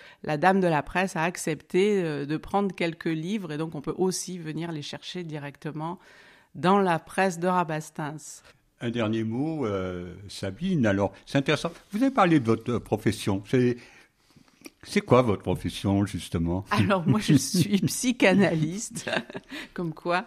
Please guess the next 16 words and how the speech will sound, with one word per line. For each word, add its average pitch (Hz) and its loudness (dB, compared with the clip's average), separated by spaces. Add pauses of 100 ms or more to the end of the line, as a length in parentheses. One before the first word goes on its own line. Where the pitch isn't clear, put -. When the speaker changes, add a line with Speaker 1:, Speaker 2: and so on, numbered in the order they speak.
(120)
Speaker 1:
<laughs> - -8
tous, 185 2
tous - -8
les 185 0
chemins 180 -2 (320)
mènent 175 -4
à 165 4
Rome. 175 0
Speaker 2:
À 110 8
Rome, 143 6
bien 110 4
sûr. 156 4
Là, 117 8
nous 117 10
sommes, 123 4
euh, 98 4